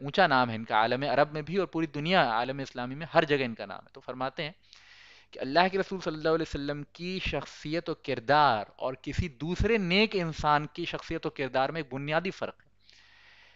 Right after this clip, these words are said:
कि आम तौर पे जो नेक लोग होते हैं या आम तौर पे जो इंसान होता है, उसकी खूबियों से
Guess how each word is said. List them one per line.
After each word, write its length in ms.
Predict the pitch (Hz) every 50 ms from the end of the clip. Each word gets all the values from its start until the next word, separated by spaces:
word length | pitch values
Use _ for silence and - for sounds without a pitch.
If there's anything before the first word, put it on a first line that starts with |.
| _ _ _ -
कि 80 | - - -
आम 240 | 151 180 233 247
तौर 160 | 240 240 233 220
पे 100 | - 226
जो 100 | 208 208
नेक 280 | 175 165 185 190 -
लोग 200 | 175 165 151 127
होते 260 | 113 117 113 - 110
हैं 220 | 101 90 104 135 160
या 140 | 165 165 -
आम 240 | 120 139 170 190
तौर 180 | 185 - 180 175
पे 120 | - 185
जो 140 | 170 165 160
इंसान 400 | 143 135 131 - 135 139 156 147
होता 300 | 117 110 117 - - 104
है, 260 | 92 92 110 151 208 - _ - - - - - _ - - _ _ _
उसकी 300 | 170 147 - - - 247
खूबियों 580 | 202 - - - 165 165 160 147 196 220 233 202
से 280 | - - 117 95 87